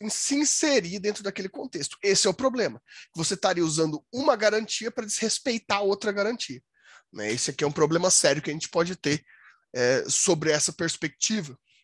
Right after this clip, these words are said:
né? Sobre as perspectivas. E daí, na mesma ideia aqui da, do, do incen-, de, da, da tolerância religiosa, et cetera, né?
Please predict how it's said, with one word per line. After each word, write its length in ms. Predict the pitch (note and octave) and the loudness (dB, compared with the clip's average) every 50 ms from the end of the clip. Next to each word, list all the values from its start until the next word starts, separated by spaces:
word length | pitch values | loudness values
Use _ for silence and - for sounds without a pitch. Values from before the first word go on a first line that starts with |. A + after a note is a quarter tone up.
| _ - | _ -18
né? 180 | - A2 G2+ - _ - - _ _ _ - - - - - _ _ | -16 -16 -16 -16 _ -20 -20 _ _ _ -20 -20 -20 -20 -20 _ _
Sobre 200 | - - G#2+ G2+ | -18 -14 -12 -10
as 120 | A#2 B2+ - | -10 -8 -6
perspectivas. 640 | - C3 B2+ - - C3+ C#3 - - - G#2 - - - - - - - - - - - | -6 -6 -4 -2 -4 -4 -2 -4 -6 -6 -6 -10 -16 -20 -18 -14 -10 -10 -10 -8 0 2
E 80 | D4 D#4+ | 4 6
daí, 320 | F#4 D4+ C4 - A3+ A#3 | 6 6 6 6 6 4
na 160 | A3 G3+ E3+ | 4 4 4
mesma 480 | D#3+ E3 G3+ C4+ D4+ D#4+ C4+ A#3 G3+ F3+ | 6 6 8 8 8 6 6 4 4 2
ideia 340 | D#3+ C#3+ D3 D3 D3+ D3+ C#3 | 4 4 4 6 6 6 6
aqui 240 | C3+ - - C#3 | 4 2 -2 -4
da, 340 | C3+ C3 C3 B2+ B2 G#2+ - - _ | 0 0 0 0 0 -2 -4 -8 _
do, 200 | A#2+ B2+ A#2 G#2 | -8 -8 -6 -6
do 100 | A2 A#2 | -4 -4
incen-, 260 | C3 - - C#3 B2+ - _ _ - | -4 -2 -2 -2 -4 -6 _ _ 0
de, 240 | B2+ B2+ B2 A2+ F2+ | 2 4 4 4 2
da, 340 | F2 A2+ A#2 A2+ A2 G2+ - - - | 0 0 0 0 0 0 -4 -6 -8
da 80 | - | -12
tolerância 500 | A2 - B2+ B2 B2 A2+ A2+ A#2 - - | -8 -4 -4 -2 -2 0 0 0 0 -2
religiosa, 640 | A2 G#2+ G2+ - F#2+ G2 A#2+ C#3 D3 C#3+ C3 A#2+ G#2+ | -2 -4 -4 -2 0 2 4 4 4 4 2 0 -4
et 60 | - - | -4 -2
cetera, 440 | - - C3 D#3+ F3 E3 - A2+ | 0 2 2 2 2 0 -2 -4
né? 140 | A#2 C#3 D#3+ | -4 -4 -4